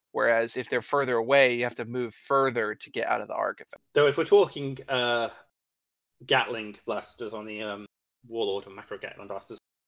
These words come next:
Speaker 2: an honorable mention has to be made for the Hunter Shells. I
Speaker 1: Yes.
Speaker 2: think these are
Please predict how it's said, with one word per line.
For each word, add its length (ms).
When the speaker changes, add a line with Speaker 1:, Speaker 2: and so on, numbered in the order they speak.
Speaker 2:
an 80
honorable 360
mention 300
has 80
to 40
be 80
made 200
for 80
the 60
Hunter 220
Shells. 460
I 160
Speaker 1:
Yes. 240
Speaker 2:
think 160
these 220
are 160